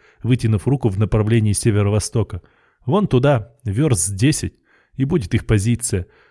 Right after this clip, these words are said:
Оттуда мы с Илюхой и драпали, пока наших в лесу не повстречали. Только это позавчера ещё было. Может, и нет их там уже». «А если есть?» Артиллерист несколько секунд размышлял, поглаживая пальцем усы.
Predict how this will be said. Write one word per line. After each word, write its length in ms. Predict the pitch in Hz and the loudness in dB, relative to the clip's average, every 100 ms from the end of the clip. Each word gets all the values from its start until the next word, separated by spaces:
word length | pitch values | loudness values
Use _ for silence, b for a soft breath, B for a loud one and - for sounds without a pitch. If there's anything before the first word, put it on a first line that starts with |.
| b | b
Оттуда 420 | - 117 175 156 120 | -8 -2 2 4 4
мы 160 | 139 | 4
с 120 | 139 | 4
Илюхой 400 | 110 120 147 101 | 2 2 2 0
и 80 | 101 | -2
драпали, 540 | 95 127 - 95 87 - b b - | 0 -2 0 -2 -4 -8 b b -4
пока 240 | - 117 | 0 2
наших 340 | 110 95 113 | 2 0 -2
в 60 | 117 | 0
лесу 240 | 120 - | 0 2
не 120 | 104 98 | 0 0
повстречали. 760 | 95 - 110 101 - 92 85 b b b b b | -4 -4 -4 -2 0 -2 -4 b b b b b
Только 280 | - 151 131 | -2 0 2
это 240 | 156 139 113 | 2 2 2
позавчера 520 | 131 123 - 147 165 | 2 2 2 0 0
ещё 240 | - - | -2 -2
было. 340 | 104 104 92 82 _ _ _ _ | 2 2 0 -4 _ _ _ _
Может, 360 | - 151 120 117 | 0 2 4 4
и 100 | 117 | 4
нет 220 | 147 - | 2 -2
их 120 | - | -4
там 220 | - 95 90 | -2 -2 -2
уже». 300 | 90 87 87 _ _ _ _ _ _ _ | -2 -6 -10 _ _ _ _ _ _ _
«А 120 | 113 | 2
если 320 | 117 - 113 | 4 4 2
есть?» 420 | 98 104 127 - _ _ _ _ _ | 2 2 -2 -8 _ _ _ _ _
Артиллерист 680 | 123 107 131 120 127 123 - | -2 0 2 4 4 2 0
несколько 380 | 117 - 107 110 | 0 0 -2 -2
секунд 360 | 120 120 113 | -2 -2 0
размышлял, 640 | 110 101 104 - 117 131 | 0 0 0 0 0 0
поглаживая 640 | 123 113 107 110 104 107 107 | 0 0 2 2 2 2 0
пальцем 460 | - 107 - 113 | 0 -2 0 0
усы. 340 | 107 - 104 | 0 -2 -6